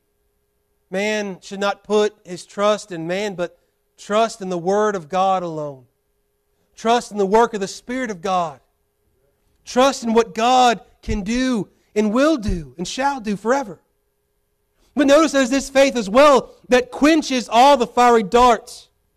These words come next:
The word "all" here means all, by the way. It, it's simple.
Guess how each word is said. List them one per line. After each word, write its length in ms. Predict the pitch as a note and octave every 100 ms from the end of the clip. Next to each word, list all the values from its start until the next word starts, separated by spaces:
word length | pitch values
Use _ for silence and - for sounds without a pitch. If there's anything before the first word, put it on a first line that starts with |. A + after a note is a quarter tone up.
| _ _ _ _ _ _
The 100 | -
word 240 | A#3 C#4+ C#4+
"all" 340 | A3 B3 C#4
here 260 | G#3 A3 G#3
means 500 | G3+ B3+ A#3 G3 -
all, 460 | G3 B3 F3 A#2 _
by 140 | D#3+
the 100 | D3+
way. 200 | C#3 B2+ _ _ _ _ _ _ _ _ _ _ _ _ _ _ _ _ _ _
It, 140 | - G#3
it's 220 | A#3+ -
simple. 440 | - C#4+ C4+ D3+